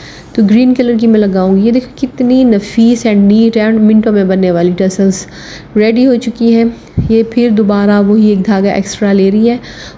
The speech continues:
ऊपर से बांधेगी, यानी ए-, बहुत आसान है। मुझे लगता था ये बहुत मुश्किल है और बहुत आसान वे में बताया है। तो बस ये फिर से दूसरी बन गई है।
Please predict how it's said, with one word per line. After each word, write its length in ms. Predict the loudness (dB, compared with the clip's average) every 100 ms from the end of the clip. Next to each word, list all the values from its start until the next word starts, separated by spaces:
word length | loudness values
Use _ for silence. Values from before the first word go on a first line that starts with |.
| -6
ऊपर 220 | -2 -2
से 140 | 0
बांधेगी, 520 | 0 2 2 2 2 2
यानी 220 | 2 0
ए-, 220 | -2 -6 -4
बहुत 340 | -2 0 0
आसान 500 | -2 -2 -2 0 2
है। 200 | 2 0 -4 -2
मुझे 180 | 0 2
लगता 300 | 0 -2 -2
था 80 | 0
ये 140 | 0
बहुत 440 | 0 -2 -2 0 0
मुश्किल 380 | -2 -4 -4
है 80 | -2
और 140 | -2 -2
बहुत 240 | -2 0
आसान 420 | -2 -2 -2 2 2
वे 140 | 2
में 180 | 0 -2
बताया 340 | -4 -4 -6
है। 80 | -8 -10 -20 -20 -20 -20 -20 -20 -20 -20 -14 -4
तो 60 |
बस 320 | 0 0 0 0
ये 260 | 2 2
फिर 200 | 2 0
से 340 | 0 0 0 -4 -12 -14 -18 -18 -4 0
दूसरी 340 | 2 2 2
बन 180 | 2 2
गई 220 | 2 2
है। 180 | 0